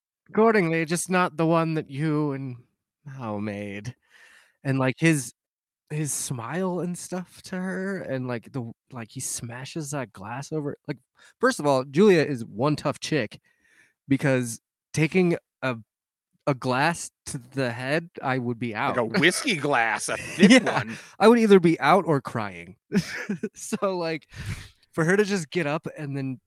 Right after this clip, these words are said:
Speaker 1: talk the shit that she does, I was like, "Man, ballsy and awesome." Like, I think that was kind of the moment you realize that Julia's about to stop putting up with people's shit and, and really take charge, you know?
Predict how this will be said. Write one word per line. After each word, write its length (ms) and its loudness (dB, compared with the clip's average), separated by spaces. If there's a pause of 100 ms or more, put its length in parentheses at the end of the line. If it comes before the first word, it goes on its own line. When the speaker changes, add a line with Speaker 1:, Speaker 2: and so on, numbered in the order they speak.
(120)
Speaker 1:
talk 320 -8
the 80 -4
shit 280 -8
that 100 -10
she 180 -8
does, 540 -10
I 20 -20 (340)
was 120 -6
like, 160 -10
"Man, 480 -6 (600)
ballsy 680 4 (560)
and 260 -2 (260)
awesome." 680 -6 (140)
Like, 180 -4
I 80 -8
think 280 -4 (260)
that 200 -4
was 160 -4
kind 180 -4
of 80 -2
the 60 -4
moment 440 -4 (200)
you 140 -10
realize 400 -8
that 100 -18
Julia's 560 -10 (220)
about 280 -10
to 120 -12
stop 380 -8 (240)
putting 260 -6
up 120 -8
with 120 -14
people's 300 -16
shit 340 -8 (180)
and, 400 -8 (800)
and 100 -2
really 220 6
take 260 -2
charge, 580 2
you 160 -4
know? 260 -6